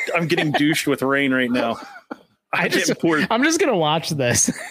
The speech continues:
Speaker 2: <laughs>
Speaker 1: I'm getting poured down upon. And
Speaker 2: We
Speaker 1: it's
Speaker 2: have some
Speaker 1: windy.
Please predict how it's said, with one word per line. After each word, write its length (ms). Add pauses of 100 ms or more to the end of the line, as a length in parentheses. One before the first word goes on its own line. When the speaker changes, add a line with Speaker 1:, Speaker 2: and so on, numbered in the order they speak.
(100)
Speaker 2:
<laughs> 240
Speaker 1:
I'm 160
getting 260
poured 260
down 260
upon. 440 (320)
And 80
Speaker 2:
We 60
Speaker 1:
it's 80
Speaker 2:
have 100
some 140
Speaker 1:
windy. 60